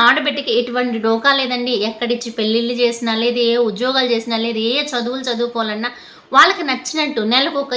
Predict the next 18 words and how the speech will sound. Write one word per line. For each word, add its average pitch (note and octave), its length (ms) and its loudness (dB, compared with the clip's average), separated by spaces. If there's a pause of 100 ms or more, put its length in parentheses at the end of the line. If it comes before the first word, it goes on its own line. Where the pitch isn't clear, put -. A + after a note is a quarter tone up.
(120)
ఇరవై, A3 220 0 (100)
ఇరవై C4+ 180 0 (100)
ఐదు B3 160 -4
వేలు A#3 180 0 (320)
అంటే D#4 220 -2
మనం C4 220 0
కట్టేటువంటి B3 560 0
డబ్బులను A3+ 380 0
పట్టించి G3+ 320 -2 (160)
ఒక A#3 100 -2 (180)
ఐదు F#4+ 200 0
వేలు F#4 180 2
వచ్చినా E4 300 -4
కూడా C#4+ 160 0
అది A#3+ 180 0
ధైర్యమే B3 380 0
కదండి. A3+ 320 -2
ఒక C#4 80 2